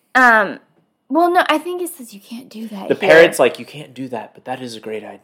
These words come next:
Speaker 1: Okay. So anyway, um, and then when they get to Spider Monkey Island with the indigenous peoples, it's just very condescending. They're portrayed as these ignorant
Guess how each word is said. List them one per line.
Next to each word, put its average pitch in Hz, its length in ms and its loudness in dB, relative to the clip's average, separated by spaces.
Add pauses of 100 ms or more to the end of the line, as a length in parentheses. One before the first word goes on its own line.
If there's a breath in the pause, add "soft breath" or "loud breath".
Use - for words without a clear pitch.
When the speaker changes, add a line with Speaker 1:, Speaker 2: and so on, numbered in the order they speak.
Speaker 1:
Okay. - 260 -10 (440 loud breath)
So 285 600 6
anyway, 240 640 -2 (180)
um, 247 360 0 (100)
and 254 160 -4
then 392 160 4
when 359 160 -2
they 247 100 0
get 247 280 -4
to 240 80 -10
Spider 226 340 -2
Monkey 220 340 -8
Island 208 540 -4
with 208 120 -16
the 208 120 -10
indigenous 208 840 -10
peoples, 190 600 -6
it's - 160 -6
just 277 300 2
very 233 400 0
condescending. 208 920 -6
They're 196 400 -2 (280 soft breath)
portrayed 214 460 -4
as 214 120 -4
these 208 340 -12
ignorant 247 800 -2